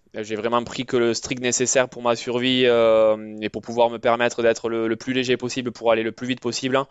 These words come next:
J'ai vraiment compté les grammes, hein. J'ai pas, je me suis pas permis de prendre, euh, même un câble, euh, un petit câble pour pouvoir recharger ma montre ou quoi que ce soit, euh, ou des écouteurs ou quoi que ce soit.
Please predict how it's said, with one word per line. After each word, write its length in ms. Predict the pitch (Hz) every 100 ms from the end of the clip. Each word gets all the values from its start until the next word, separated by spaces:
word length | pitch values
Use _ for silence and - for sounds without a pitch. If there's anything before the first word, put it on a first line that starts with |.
| - - - -
J'ai 140 | 107
vraiment 260 | 107 120 139
compté 260 | 139 131
les 100 | 135
grammes, 240 | 123 120 120
hein. 140 | 127
J'ai 160 | 113 104
pas, 380 | 117 120 117 113
je 80 |
me 40 | 110
suis 140 | -
pas 140 | 127 127
permis 320 | 127 131 131
de 80 | 120
prendre, 340 | - 123 117
euh, 240 | 117 113
même 160 | 113 127
un 140 | 123
câble, 300 | 120 131 127
euh, 280 | 123 117 113
un 40 | 117
petit 200 | - 123
câble 240 | 131 127
pour 140 | 117
pouvoir 240 | 113 120 117
recharger 400 | 120 127 123 127
ma 140 | 127
montre 280 | 127 131 -
ou 40 |
quoi 160 | - 123
que 60 | -
ce 120 | 120
soit, 300 | 135 131 135
euh, 480 | 123 117 113 110 110
ou 120 | 113
des 220 | 117 117
écouteurs 520 | 113 120 - 131 131
ou 60 | 120
quoi 160 | 131
que 80 | 131
ce 80 | 127
soit. 300 | - 131 135